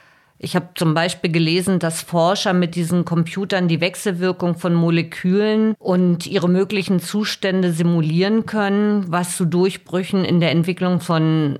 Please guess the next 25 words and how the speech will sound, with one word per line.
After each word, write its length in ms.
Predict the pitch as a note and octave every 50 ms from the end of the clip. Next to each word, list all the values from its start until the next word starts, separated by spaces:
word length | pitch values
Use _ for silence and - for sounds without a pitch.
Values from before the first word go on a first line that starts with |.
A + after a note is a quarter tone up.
| - -
äh, 380 | - G#2+ A#2 C#3 C#3+ C#3+ B2+
Medikamenten 800 | D3+ D#3+ E3 D#3+ E3+ E3 E3 E3 E3 D#3 D#3+ F3 F#3+ F#3+ A3 G3 E3+
führen 400 | - - - D#3 C#3 C#3+ D3 D3
kann. 460 | - - D3+ - C3+ C3+ D3 E3+ -
Ist 180 | A2 C3+ - -
ja 80 | D#3+
gerade 380 | D3 - - D3+ D#3 D3+ C#3 -
auch 180 | - D#3+ D3+
ein 220 | D#3 C#3+ C#3 C#3+ C3+
Thema. 480 | - - D#3 D3 D3 D3 D3 C3+ D3 D3 D#3 - - - - _ - - _ _ _ _ -
Aber 440 | - C4+ F#3 F#3 F3 - - - -
um 400 | - - G3 G3 G3+ E3+ E3 E3 - - -
zu 120 | - G3+
sagen, 320 | F3 D3+ F3 E3+ F#3+ G3+ F#3
also 160 | D#3+ D#3+ D#3+
ich 160 | F#3 E3+ E3
kann 200 | - G3+ F#3+ F#3+
auch 180 | D#3+ F#3 G#3 F#3+
nicht 320 | A3 G#3+ F#3+ - - - - - -
genau 400 | - F#3+ E3+ F3 E3 E3+ G#3 A#3
erklären, 640 | F3+ G3 G3 - - G#3+ F#3+ F#3+ F#3+ G#3 A3 A3 A3+ - - - - - -
wie 220 | F#3 F#3+ G#3+ A#3 G3+
so 140 | G3+ A#3+
ein 380 | A#3+ G#3 G#3 A3 B3 B3 A#3+ B3
Computer 880 | - G#3+ A#3+ A3+ G#3+ - - A3 A#3 B3 B3+ - C4+ A#3 A3+ A3+ G3+